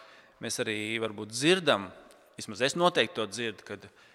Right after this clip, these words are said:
es draudzē negribu, es nenāku uz draudzi, lai satiktu citus cilvēkus, gribu es un Dievs šis te, ja? Un tas nav bibliskais skatījums. Tas nav bibliskais skatījums. Evaņģēlijs, tas, ko Pāvils šeit rāda, evaņģēlijs noved pie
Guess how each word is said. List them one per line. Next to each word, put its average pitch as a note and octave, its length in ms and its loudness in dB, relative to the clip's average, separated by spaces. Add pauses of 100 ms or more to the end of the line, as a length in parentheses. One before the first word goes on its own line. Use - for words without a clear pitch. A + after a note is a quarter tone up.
(180)
es C#3+ 120 -4
draudzē D#3+ 360 2
negribu, C3+ 420 -4
es C#3 140 -6
nenāku E3+ 300 0
uz C3 60 -8
draudzi, D3 260 2
lai - 80 -2
satiktu C#3+ 320 -6
citus - 180 -4
cilvēkus, G#2 400 -8
gribu G#2+ 320 -12
es D#3 320 -2
un C3 220 -4
Dievs A#2 340 -2
šis - 300 -8
te, G2+ 100 -6
ja? A#2+ 160 -4
Un A#2+ 60 -6
tas E3 180 -4
nav E3 320 2
bibliskais C#3 640 -4
skatījums. F#2+ 580 -10 (500)
Tas B2 140 -8
nav C#3+ 160 2
bibliskais A#2+ 500 -6
skatījums. G2+ 480 -8
Evaņģēlijs, B2+ 680 2
tas, C3 100 -2
ko B2 140 -6
Pāvils D3 320 2
šeit A#2 180 -6
rāda, A#2+ 380 0 (1500)
evaņģēlijs C3 420 0
noved B2+ 300 -4
pie A2+ 160 0